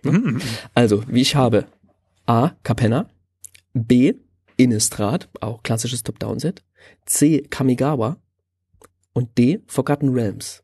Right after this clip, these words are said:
Speaker 1: wo wir ja wissen, wie wahnsinnig viele Flavortexte es da gab.
Speaker 2: Ja, das täuscht, aber da haben wir ja rausgefunden, dass diese, diese, ähm, Choose Your Own Adventure Karten,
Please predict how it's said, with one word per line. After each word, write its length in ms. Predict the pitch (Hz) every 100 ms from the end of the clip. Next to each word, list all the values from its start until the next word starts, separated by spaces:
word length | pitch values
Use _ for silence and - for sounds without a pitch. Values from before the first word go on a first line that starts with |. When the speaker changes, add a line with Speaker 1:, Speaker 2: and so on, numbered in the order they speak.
| _ _
Speaker 1:
wo 140 | 110 110
wir 80 | 107
ja 60 |
wissen, 260 | 117 - -
wie 160 | 104 -
wahnsinnig 420 | - - - -
viele 180 | - -
Flavortexte 540 | - 64 - 135 - -
es 60 |
da 100 | -
gab. 300 | - - _ _ _ _ _ _
Speaker 2:
Ja, 260 | 247 165 226
das 160 | 156 -
täuscht, 220 | 185 -
aber 120 | 117
da 80 | 123
haben 80 | 202
wir 40 |
ja 40 | 160
rausgefunden, 720 | 160 - 185 190 190 190 165
dass 180 | 151
diese, 340 | - 165 160 156
diese, 340 | 165 147 151 202
ähm, 340 | 143 131 135 131 - - - - _ _ _ _ _ _ -
Choose 320 | - 214 - 190
Your 80 |
Own 120 | 185 208
Adventure 420 | 135 151 247 175
Karten, 480 | - 143 196 226